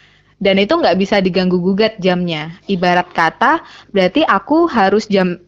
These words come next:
eh, maksimal jam enam teng tuh aku udah, udah pulang dari kantor setiap Jumat.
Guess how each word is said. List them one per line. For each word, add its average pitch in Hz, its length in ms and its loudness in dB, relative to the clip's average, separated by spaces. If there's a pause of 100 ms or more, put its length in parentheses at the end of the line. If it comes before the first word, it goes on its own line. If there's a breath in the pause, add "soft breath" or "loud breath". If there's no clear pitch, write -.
(220)
eh, 185 320 2
maksimal 269 480 0
jam 208 160 0
enam 208 240 0
teng 226 320 2
tuh 277 240 0
aku 233 240 -2
udah, 208 160 0 (480)
udah 190 320 -2
pulang 214 400 0
dari 165 160 -2
kantor 160 560 -4
setiap 190 320 -2
Jumat. 165 320 -4